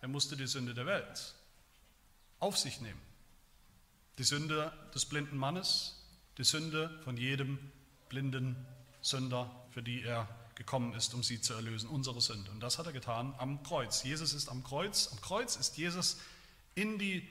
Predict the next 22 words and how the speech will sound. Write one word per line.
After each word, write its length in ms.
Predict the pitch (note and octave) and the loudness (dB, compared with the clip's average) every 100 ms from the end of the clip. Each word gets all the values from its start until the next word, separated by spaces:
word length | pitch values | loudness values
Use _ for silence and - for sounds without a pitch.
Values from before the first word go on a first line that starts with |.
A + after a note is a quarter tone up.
| - | -12
Finsternis, 1120 | - G#3 G#3+ - E3+ B2+ B2+ - - - - - - - - - - - - | 2 6 8 8 8 4 4 4 4 2 -4 -18 -20 -20 -20 -20 -20 -20 -4
Blindheit 800 | F3 F#3 F3 D#3+ D3+ - - - - - | 2 2 4 4 4 2 0 -2 -8 -2
der 120 | D3+ | 2
Welt, 220 | B2 A2 | 2 0
in 80 | C3 | -2
unsere 440 | G3+ G#3 D#3+ B2 G2 - - - - - | 0 2 4 2 0 -8 -16 -20 -20 -20
Finsternis 540 | - F3 D3 C#3 A#2+ - | 0 2 4 2 2 2
und 160 | B2+ | 0
Blindheit 520 | - A#2+ A#2 A2 - - - | -2 -4 -2 -4 -6 -14 -8
hinabgetaucht, 1500 | - C#3+ F3 - - - - - - - D3+ D#3+ B2 - - | 2 6 6 2 -10 -14 -20 -10 -2 4 8 8 6 -2 -4
hinabgestiegen 1200 | C3+ C#3+ F3 - - C3+ - F3+ F#3 F#3+ F#3 - - - - | 0 2 2 -2 0 2 4 4 2 0 -4 -6 -14 -12 4
bis 180 | F#3+ - | 8 8
zum 160 | F3+ | 6
bitteren 300 | E3 D#3 D3 | 2 0 0
Ende. 260 | A#2 G#2 F#2+ - - - - - - - | -2 -6 -10 -18 -20 -20 -20 -20 -20 -12
Hat 100 | - | 0
sie 80 | D#3 | 8
selbst 460 | F3 F#3+ G3+ - | 12 12 10 6
erlebt, 380 | C#3+ D3 F3+ F3+ | 6 6 6 4
hat 100 | C3+ | 0
sie 60 | B2 | 4
selbst 520 | D#3+ E3+ F3+ - - | 6 6 6 4 2